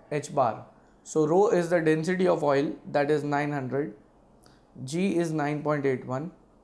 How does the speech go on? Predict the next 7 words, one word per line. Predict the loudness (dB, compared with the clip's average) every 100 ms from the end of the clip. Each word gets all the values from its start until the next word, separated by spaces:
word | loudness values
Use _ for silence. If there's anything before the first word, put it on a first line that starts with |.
| _ _ -20 -20 _ -4
area | -2 2 4 4
we | 2
have | 0 0
calculated, | 0 -2 0 0 0 0 -2 -4
it | -8
was | -4 -4 -4 -8
eight, | -6 -6 -6